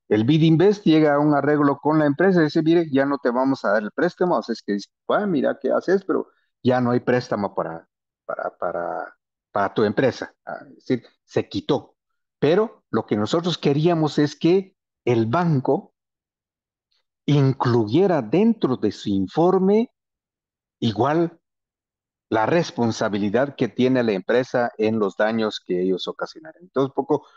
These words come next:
como que llegaron a esos arreglos para que entonces la empresa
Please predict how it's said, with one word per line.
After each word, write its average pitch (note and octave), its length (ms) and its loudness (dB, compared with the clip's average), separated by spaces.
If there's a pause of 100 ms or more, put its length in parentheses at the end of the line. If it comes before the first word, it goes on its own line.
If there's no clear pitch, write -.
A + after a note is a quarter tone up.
(160)
como G#2 240 0
que F#2 160 0
llegaron C3 480 2
a D3+ 80 2
esos D#3+ 320 0
arreglos D#3+ 440 2
para A2 200 0
que G2 220 -4 (420)
entonces C3+ 320 2
la C3+ 80 4
empresa D3+ 640 0